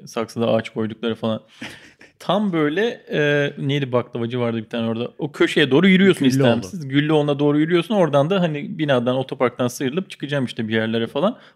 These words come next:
Speaker 1: Oraya şey koydular. Bankamatik dizisi koydular böyle önüme.
Speaker 2: İşte kötü mimarlık.
Speaker 1: Yani ben <laughs> kuduruyordum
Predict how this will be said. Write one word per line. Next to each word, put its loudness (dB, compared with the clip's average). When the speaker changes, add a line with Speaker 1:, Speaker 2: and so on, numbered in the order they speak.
Speaker 1:
Oraya 4
şey 2
koydular. 0
Bankamatik 0
dizisi -4
koydular 0
böyle 0
önüme. 2
Speaker 2:
İşte 2
kötü 0
mimarlık. -4
Speaker 1:
Yani 2
ben 6
<laughs> -16
kuduruyordum 4